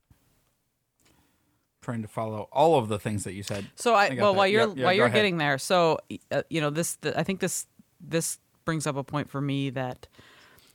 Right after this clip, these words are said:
Speaker 2: you know, we're talking, this book that we're, we're looking at, um, focuses a lot on hazy I P As, and hazy I P As,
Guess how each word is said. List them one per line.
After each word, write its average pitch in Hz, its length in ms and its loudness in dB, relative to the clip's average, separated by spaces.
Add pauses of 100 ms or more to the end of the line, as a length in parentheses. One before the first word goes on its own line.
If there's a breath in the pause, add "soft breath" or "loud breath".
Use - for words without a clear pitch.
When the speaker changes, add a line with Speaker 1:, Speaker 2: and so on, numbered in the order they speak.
Speaker 2:
you 147 100 -6
know, 143 60 -2
we're 147 140 -2
talking, 151 680 -4
this 143 220 -8
book - 280 -8
that 127 100 -4
we're, 139 160 -4 (160)
we're 147 120 -6
looking 139 300 -6
at, 123 180 -6 (180)
um, 120 220 -8
focuses 131 520 -8
a 131 40 -8
lot 127 280 -8
on 120 160 -8
hazy 123 340 -8
I 117 60 -8
P 117 200 -12 (140)
As, - 300 -14
and 131 320 -8
hazy 165 360 -4
I 151 60 -2
P 143 480 -4
As, - 400 -10